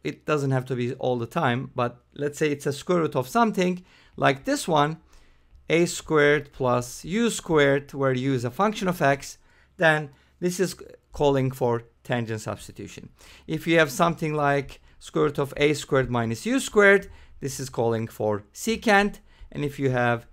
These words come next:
u squared minus a squared, this is calling for sine substitution. So our example is gonna call for tangent, and we'll see why in a little bit.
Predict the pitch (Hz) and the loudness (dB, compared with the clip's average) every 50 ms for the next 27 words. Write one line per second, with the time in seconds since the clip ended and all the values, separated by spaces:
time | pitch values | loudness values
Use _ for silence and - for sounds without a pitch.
0 | - - - - - - - 190 233 254 247 - - - 175 165 156 147 131 131 | -20 -18 -18 -20 -16 -10 -6 -2 -2 -2 -2 -4 -2 0 2 2 2 2 2 0
1 | 127 123 120 120 117 - - - 117 120 120 - - 127 117 113 113 113 113 - | 0 0 0 -2 -4 -4 -2 -2 -2 -2 -4 -6 -4 -2 -2 0 -2 -4 -6 -10
2 | - - - _ _ _ - 127 120 - 139 123 127 - 120 113 110 107 104 - | -18 -20 -20 _ _ _ -14 -12 -8 -8 -8 -6 -4 -4 -2 -2 -2 -4 -6 -4
3 | - 110 107 104 104 _ _ _ _ - - - - 110 101 101 101 101 98 - | -4 -4 -2 -4 -6 _ _ _ _ -20 -12 -6 -4 -4 -2 -4 -4 -6 -8 -8
4 | - 101 92 - - 98 - - - - - - - _ _ - - - - - | -10 -10 -10 -12 -16 -18 -16 -16 -16 -16 -18 -20 -20 _ _ -20 -20 -20 -12 -4
5 | - 165 160 180 202 220 220 - 285 302 294 277 254 240 202 180 190 185 180 180 | 0 0 2 4 4 4 4 4 4 4 4 2 2 0 2 2 0 0 0 0
6 | - 160 147 143 135 135 - 127 127 127 123 120 123 - _ _ _ - 117 107 | 2 2 4 4 2 2 2 2 4 4 2 0 -4 -12 _ _ _ -6 -4 -4
7 | 107 104 - 147 175 240 339 - - - _ _ _ _ - - 143 139 131 135 | -4 -4 -2 -2 -2 -4 -4 -8 -14 -20 _ _ _ _ -8 -6 -4 -2 0 0
8 | 135 131 - - 135 127 127 127 127 123 117 113 110 123 185 220 226 196 208 214 | 0 -2 -2 -2 0 2 2 2 2 0 -2 -2 -2 0 2 2 2 4 4 2
9 | 214 214 | 2 0